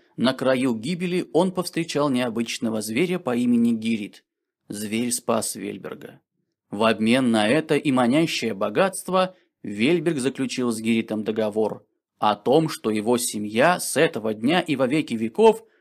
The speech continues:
будет почитать Грифона и всячески оберегать. Сам Грифон взамен пообещал процветание и богатство всему роду Вельбергов. Время шло,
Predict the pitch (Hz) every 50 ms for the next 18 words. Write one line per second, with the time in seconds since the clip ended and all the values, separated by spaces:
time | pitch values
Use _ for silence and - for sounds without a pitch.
0 | _ _ _ 98 101 131 175 165 139 156 156 - - 127 - - 131 - - 131
1 | 123 123 117 117 113 110 - - 190 196 190 185 - - 147 135 - - - 147
2 | 147 - 147 - - - 135 - 127 120 117 120 117 120 113 117 104 104 - -
3 | - - _ _ _ _ _ _ _ _ _ _ _ _ - - - 104 104 120
4 | 139 175 156 151 170 - - 131 143 165 165 131 110 113 104 110 123 139 127 -
5 | 123 107 107 107 113 113 - - 165 175 170 - 127 110 - - - 107 101 101
6 | - 147 185 190 185 185 185 - - 156 131 101 104 90 90 113 120 143 - -
7 | - - 139 143 143 143 - _ _ _ _ - - - - 107 104 98 104 120
8 | 165 175 175 170 - _ - - 110 113 117 117 113 120 110 104 98 110 107 104
9 | 101 95 90 - 95 - - - - _ _ _ _ _ _ _ _ _ _ _
10 | _ _ _ - 104 107 110 117 117 113 107 107 107 - - - 120 107 110 104
11 | 98 -